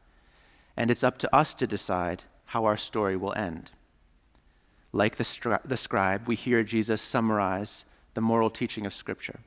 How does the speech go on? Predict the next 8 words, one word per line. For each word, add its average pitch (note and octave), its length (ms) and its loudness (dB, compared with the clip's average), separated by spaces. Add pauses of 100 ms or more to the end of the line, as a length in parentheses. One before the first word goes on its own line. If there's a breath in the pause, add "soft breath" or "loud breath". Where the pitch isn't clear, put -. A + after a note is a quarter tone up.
(540)
in G#2 80 -4
the G#2 80 -2
command G2+ 380 -2
to - 80 -12
love G2+ 280 -4
God G2 400 -2
and F#2+ 160 -6
neighbor. F#2 360 -6